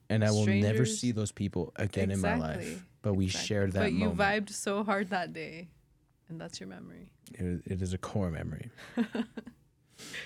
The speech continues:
Speaker 1: So with, with what you're doing now, right? What are some next logical steps for you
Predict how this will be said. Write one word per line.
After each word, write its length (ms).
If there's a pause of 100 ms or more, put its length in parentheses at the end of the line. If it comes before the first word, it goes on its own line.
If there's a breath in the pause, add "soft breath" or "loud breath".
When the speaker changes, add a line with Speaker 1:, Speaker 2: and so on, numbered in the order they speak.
(680 loud breath)
Speaker 1:
So 360 (120)
with, 320 (220)
with 360
what 220
you're 140
doing 420
now, 460 (240)
right? 320 (1700)
What 240
are 560
some 280
next 320
logical 440
steps 360
for 240
you 120